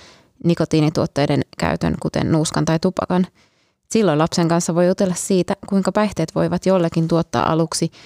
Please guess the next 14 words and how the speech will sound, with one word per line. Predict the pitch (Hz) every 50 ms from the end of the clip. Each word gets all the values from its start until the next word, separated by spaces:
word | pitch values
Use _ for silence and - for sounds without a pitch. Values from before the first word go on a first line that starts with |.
| - - - _ -
jonkin | 180 180 170 - 185 180
mielihyvän | 190 196 180 160 170 175 160 160 151 156 160
tunteen, | - 160 156 160 160 - 151 151 160 175 170 - _ _ _ _ _ - - - _ - -
eh, | 82 - - -
mutta | - 165 170 - 185 170
lopulta | 180 180 - 143 151 151 - 202
ne | 208 156 -
aiheuttavat | - 175 180 175 175 165 - - 160 156 170 -
riippuvuuden | - 170 165 165 - - 151 151 156 156 160 160 160 165 170 - _ _ _ _ _ -
ja | 165 165
terveellises-, | - 165 165 165 147 151 143 147 156 - 170 156 170 - - _ _ _
terveydellisiä | - 180 190 185 190 - 170 156 156 147 143 131 - 175 165 160 165 156 - 156 156
haittoja. | 165 147 180 165 175 - _ - 165 151 156 165 - - - - - - - - - - - - - - - _ _
Ja | - 165 160 160 156 151